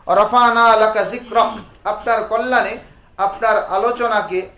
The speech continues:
আমি সমুন্নত করেছি। আপনার আলোচনাকে সমুন্নত করছি মানে, "বিআন তুযকারা মা যিকরি", এই হলো সমুন্নত করার সূরত। "বিআন তুযকারা মা যিকরি",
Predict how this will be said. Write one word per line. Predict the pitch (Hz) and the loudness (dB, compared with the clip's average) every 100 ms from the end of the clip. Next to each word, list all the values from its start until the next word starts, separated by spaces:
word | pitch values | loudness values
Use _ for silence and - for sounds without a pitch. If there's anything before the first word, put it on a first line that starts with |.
| _ | _
আমি | 175 196 | -14 -12
সমুন্নত | - 190 202 196 | -12 -12 -12 -12
করেছি। | 196 185 170 165 175 _ _ - - - _ _ _ _ - | -8 -6 -6 -10 -16 _ _ -20 -20 -20 _ _ _ _ -8
আপনার | - 240 202 | -6 -4 0
আলোচনাকে | 180 196 190 196 196 196 | 0 0 -2 -6 -6 -10
সমুন্নত | 185 180 185 | -10 -12 -10
করছি | 190 180 - 190 | -8 -8 -10 -10
মানে, | 185 214 - _ _ _ - _ - | -10 -10 -16 _ _ _ -20 _ -6
"বিআন | 160 151 - | -4 -4 -10
তুযকারা | 170 - 160 151 | -14 -8 -2 -2
মা | 147 143 139 123 | -2 -2 -4 -6
যিকরি", | 147 139 127 110 104 - | -14 -12 -12 -12 -16 -14
এই | - 208 | -2 -2
হলো | 214 | 0
সমুন্নত | 202 196 202 | -4 -6 -4
করার | 190 180 | -2 -2
সূরত। | 175 147 120 - _ _ _ _ _ | -4 -6 -8 -10 _ _ _ _ _
"বিআন | 165 185 180 | -4 -4 -4
তুযকারা | 247 240 220 220 254 | -6 -4 0 4 4
মা | 180 170 147 | 4 0 -2
যিকরি", | 165 160 147 127 | -8 -10 -10 -10